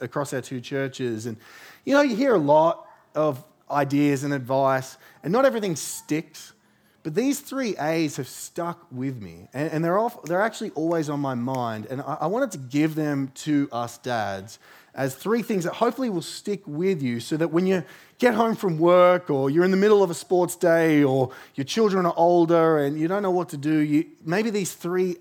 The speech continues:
A's will come to mind, and they'll just help you to apply what it means to be a father. So here they are, three A's for our application. Number one,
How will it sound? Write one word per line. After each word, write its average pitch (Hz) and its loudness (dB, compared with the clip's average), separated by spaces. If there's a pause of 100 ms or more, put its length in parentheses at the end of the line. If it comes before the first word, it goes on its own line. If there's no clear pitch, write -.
(120)
A's 135 -2
will 120 -10
come 160 -10
to 165 -8
mind, 101 -8 (320)
and 135 -6
they'll 170 0
just 202 -10
help 285 -2
you 202 -4
to 175 -2
apply 185 -2
what 151 -2
it 135 -6
means 127 -4
to - -16
be 104 -6 (280)
a 104 -12
father. 92 -6
So 113 -12
here 147 0
they 139 2
are, 101 -6
three 151 0
A's 117 -2
for 117 -6
our 110 -2
application. 101 -12 (420)
Number 185 4
one, 131 0